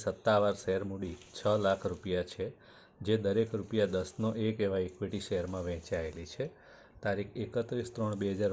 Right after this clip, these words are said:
ઓગણીસના રોજનું સંઘ મિત્રા લિમિટેડનું કાચું સરવૈયું નીચે મુજબ હતું. જો તમારી સ્ક્રીન ઉપર કાચું સરવૈયું આપેલું છે, ઉધાર બાજુ બધી બાકીઓ આપી છે અને એની રકમ આપી છે, જમા બાજુ પણ બધી બાકીઓ આપી છે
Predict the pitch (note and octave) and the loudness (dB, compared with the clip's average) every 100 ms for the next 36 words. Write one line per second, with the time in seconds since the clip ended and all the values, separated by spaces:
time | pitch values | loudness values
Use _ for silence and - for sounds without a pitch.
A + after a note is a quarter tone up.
0 | F2+ G2+ G#2 - G2+ F#2+ E2 A2 A2 - | 0 -2 -6 -4 -4 -2 -4 -6 -6 -12
1 | - G#2+ G#2+ G2 - G2+ F#2+ F#2 F2+ F#2+ | -2 0 0 -4 -2 0 0 -4 -4 -4
2 | G2 F#2+ F#2+ E2 - F#2 - F2 G2+ C#3+ | -4 -4 -2 -2 -4 -10 -8 -4 -2 -2
3 | C#3+ G2 D#2 F#2+ F2 E2 F2 - - E3 | -4 -8 -4 -4 -4 -8 -8 -8 -6 -10
4 | - - - - G2+ G#2+ - F2+ F2+ - | -10 -20 -20 -18 -2 -2 -2 -4 -4 -4
5 | G2 F2+ E2+ B2 - - G#2 - A2+ - | -6 -6 -4 -6 -6 0 0 2 -4 -2
6 | F#2+ F#2+ G2+ F2+ F2+ F2+ - C3 A2+ F#2+ | 0 2 0 0 -4 -6 -4 -4 -4 -2
7 | G2+ G2+ G2 F2+ F#2+ F2+ F#2+ F2+ F2+ G#2+ | 0 2 2 0 -2 -4 -4 -6 -6 -6
8 | F2 - G#2+ G2 F#2+ A2 - G#2 F#2 F#2 | -4 -2 0 0 0 -6 -2 -2 -2 -4
9 | F2+ E2+ D#2+ F#2 E2+ D#2+ F#2 F2+ C#3+ F3+ | -4 -6 -4 -4 -4 -8 -8 -4 -4 -4
10 | - - - - - A#2 A2 G#2+ G#2 G#2 | -8 -18 -20 -20 -14 0 2 4 4 4
11 | F#2 G2+ - G#2 F#2 - - - - G2+ | 4 -2 0 -2 -4 -14 -20 -18 -12 -8
12 | G2 G2 - G#2+ G2+ F#2+ - B2 - | 0 0 0 -2 -2 -2 -2 -4 -4